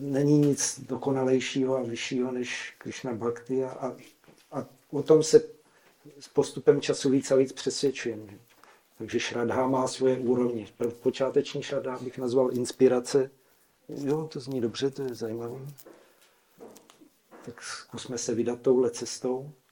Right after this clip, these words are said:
A pak, jak jsem říkal, ten verš, ve společnosti oddaných Krishna Bhakti a Shraddha Jadihoj, tak když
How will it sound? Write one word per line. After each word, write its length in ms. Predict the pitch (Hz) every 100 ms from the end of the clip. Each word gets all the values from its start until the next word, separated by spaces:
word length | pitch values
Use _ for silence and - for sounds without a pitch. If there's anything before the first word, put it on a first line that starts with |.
| _ _ -
A 60 |
pak, 380 | - 139 - - - _ _ _ _ _ _ _ _ 135
jak 140 | 123 -
jsem 160 | 123
říkal, 240 | 110 127 117
ten 200 | 117 107
verš, 320 | 120 117 -
ve 140 | 117
společnosti 680 | - - 131 - 135 - 131
oddaných 480 | 117 127 127 120 127 - _ _ _ _ _ _ -
Krishna 400 | - 123 - 120
Bhakti 380 | 104 120 - 131
a 80 |
Shraddha 500 | 117 - 123 117 127 120
Jadihoj, 460 | 120 123 123 131 131 - _ _ _ _ -
tak 120 | 123
když 400 | 107 123 -